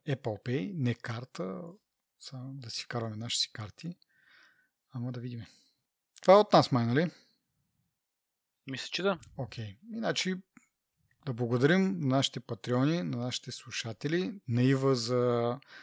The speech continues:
Speaker 1: за дизайна на логото и вече си имаме даже и, а, нов, а, дизайн, дизайн на, на хедър имиджа, който може да видите там Twitter, Facebook и така нататък, който ще бъде и база, на която ще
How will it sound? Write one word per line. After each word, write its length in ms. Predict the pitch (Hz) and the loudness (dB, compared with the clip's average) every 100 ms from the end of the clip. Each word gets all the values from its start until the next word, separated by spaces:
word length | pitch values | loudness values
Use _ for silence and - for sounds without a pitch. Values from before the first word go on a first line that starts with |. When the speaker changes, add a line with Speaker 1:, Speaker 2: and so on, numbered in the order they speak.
| - - - - | -20 -20 -14 -4
Speaker 1:
за 120 | 127 | -2
дизайна 400 | 117 117 131 147 | 0 4 6 8
на 100 | 123 | 6
логото 580 | 113 135 160 - 202 190 | 4 4 2 2 4 4
и 40 | |
вече 280 | 135 135 - | 6 4 2
си 120 | 143 | 2
имаме 180 | 139 139 | 4 4
даже 320 | 123 127 131 | 4 2 2
и, 260 | 139 135 135 | 0 2 4
а, 340 | 127 120 117 | 6 6 4
нов, 260 | 113 120 - | 2 -2 0
а, 180 | 131 123 | 0 0
дизайн, 640 | 117 110 123 120 120 127 139 | -2 -2 0 0 0 -2 -4
дизайн 580 | 113 110 113 120 120 | -6 -4 0 2 2
на, 400 | 117 113 110 110 | 0 -2 -4 -4
на 180 | 110 107 | -6 -6
хедър 300 | - 127 113 | -4 0 0
имиджа, 520 | 110 113 107 151 202 - - - - - - _ _ _ - | 0 -2 0 2 2 0 -10 -20 -20 -20 -20 _ _ _ -4
който 280 | 131 123 | -2 0
може 160 | 123 117 | -2 -2
да 80 | 110 | -4
видите 220 | 110 107 | -8 -8
там 240 | 117 98 - - | -10 -12 -14 -10
Twitter, 800 | 208 - 190 185 185 185 175 - - - - | -10 0 4 6 6 6 2 -8 -20 -14 -4
Facebook 680 | 175 156 156 170 165 - | -2 -2 2 4 2 0
и 20 | |
така 240 | 139 - 156 | -12 0 2
нататък, 580 | 135 165 165 - 185 - | 4 4 2 -2 -2 0
който 260 | 160 - | -2 -2
ще 180 | - 147 | -6 -6
бъде 340 | 123 139 143 | 0 2 2
и 40 | 139 | 0
база, 440 | 117 131 131 - | 2 2 2 2
на 80 | 123 | -2
която 600 | - 117 - 135 135 135 | -4 -10 -6 -6 -4 -4
ще 460 | 127 - 135 135 | -6 -4 0 0